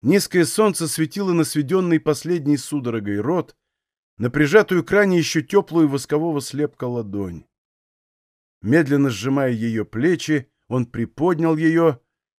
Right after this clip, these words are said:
минуту смотрел на заострившийся нос с потемневшими крохотными веснушками у переносья, ловил под разлатыми черными бровями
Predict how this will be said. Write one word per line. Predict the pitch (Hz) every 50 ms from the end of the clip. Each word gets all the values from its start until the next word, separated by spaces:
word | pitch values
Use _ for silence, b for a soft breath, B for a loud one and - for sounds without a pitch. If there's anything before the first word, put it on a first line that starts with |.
| _ _ _ _
минуту | 104 117 147 190 214 202 180 175
смотрел | - - 160 165 - 160 190 196 185
на | 170 156
заострившийся | 139 143 156 147 127 - 175 175 175 - - 147 131 - - 123
нос | 131 160 190 170 -
с | -
потемневшими | - 147 135 - 143 139 147 165 165 - - 143 135 139
крохотными | 131 - 143 151 151 - - _ 135 131 131
веснушками | 127 127 120 - - 131 151 143 127 - - 117 120
у | 123 123
переносья, | - 120 120 131 127 127 135 139 127 - - 113 123 120 104 - _ _ _ _ _ _ _ _ _ _ _ _
ловил | - 113 139 160 208 226 196
под | - - 180 147
разлатыми | 160 170 160 131 127 175 208 196 - 180 170 165
черными | 131 - - 185 185 170 160 156 151 139
бровями | 123 117 123 135 143 180 202 196 180 170 170 147 123